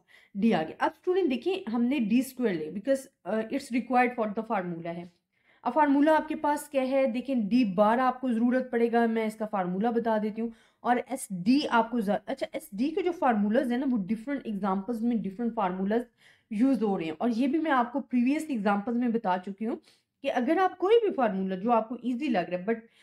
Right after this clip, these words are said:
मेन तो आपका डिपेंड करता है आपके क्वेश्चन की सिचुएशन में कि what data are given, आपको एक्स की वैल्यूज गिवन है, आपको क्या चीज़ गिवन है, अगर,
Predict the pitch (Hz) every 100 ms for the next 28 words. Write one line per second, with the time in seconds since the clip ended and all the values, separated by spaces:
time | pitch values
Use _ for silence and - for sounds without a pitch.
0 | _ 233 254 302 320 311 262 262 262 277
1 | 220 247 254 247 240 240 240 247 233 226
2 | 247 247 233 202 190 190 202 185 180 220
3 | 233 208 226 226 214 214 196 175 - 196
4 | - 226 - - 208 202 220 202 202 202
5 | 196 233 - _ _ - 240 294 277 311
6 | 320 285 208 208 180 170 - _ _ _
7 | _ _ _ _ _ 269 294